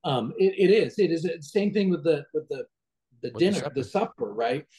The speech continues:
Speaker 1: It's, it is what God says, "Do this,
Speaker 2: Mm-hmm.
Speaker 1: you know, in remembrance of me," in, in the supper. In the baptism, it's the same way. "Go and do this." And so we do it.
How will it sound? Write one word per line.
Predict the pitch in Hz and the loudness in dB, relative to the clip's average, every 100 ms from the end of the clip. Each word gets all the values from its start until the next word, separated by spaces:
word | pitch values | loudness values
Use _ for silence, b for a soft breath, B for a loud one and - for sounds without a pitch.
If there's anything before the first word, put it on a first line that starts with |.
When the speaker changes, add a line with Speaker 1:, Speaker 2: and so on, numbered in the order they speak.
| b b b | b b b
Speaker 1:
It's, | 156 - - - | -6 -6 -12 0
it | 165 160 | 0 2
is | 175 185 147 | 4 4 4
what | 151 165 143 | 0 0 -2
God | 151 151 147 | -2 0 -4
says, | - 156 139 - | 0 0 0 0
"Do | 180 | 2
this, | 165 196 139 127 - - _ _ 110 | 2 2 0 -4 -12 -20 _ _ -16
Speaker 2:
Mm-hmm. | 101 156 | -12 -8
Speaker 1:
you | 160 | -4
know, | 135 | -4
in | 135 | -2
remembrance | 135 151 156 139 - | -2 -2 -4 -6 -6
of | 120 | 0
me," | 170 160 | 2 4
in, | 131 139 | 2 -2
in | 143 | -6
the | 123 | -8
supper. | - 151 147 117 - | -2 -2 0 -2 -2
In | 139 | -4
the | 127 | -4
baptism, | 135 143 185 - 143 156 | -4 -2 -2 -2 -6 -6
it's | 123 - | -12 -14
the | |
same | 135 143 143 | -12 -8 -4
way. | 151 | -6
"Go | 123 143 147 | -2 0 2
and | 143 135 | 2 2
do | 170 | 0
this." | 151 120 - | 0 -2 -8
And | 131 | -14
so | - 139 | -2 0
we | 127 | 0
do | 117 151 190 | 0 4 4
it. | 117 - | 2 -2